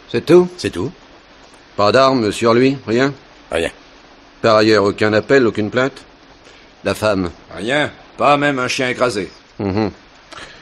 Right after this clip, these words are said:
Speaker 1: Évidemment, ce n'est pas tellement facile dans ces conditions de mener une enquête criminelle.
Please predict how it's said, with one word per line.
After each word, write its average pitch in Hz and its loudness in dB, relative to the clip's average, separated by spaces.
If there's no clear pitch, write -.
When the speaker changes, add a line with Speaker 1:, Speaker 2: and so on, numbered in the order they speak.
Speaker 1:
Évidemment, 135 4
ce - -6
n'est 123 2
pas 123 2
tellement 117 4
facile 127 2
dans 113 4
ces 101 0
conditions 107 0
de 98 -2
mener 98 2
une 92 2
enquête 92 0
criminelle. 87 -2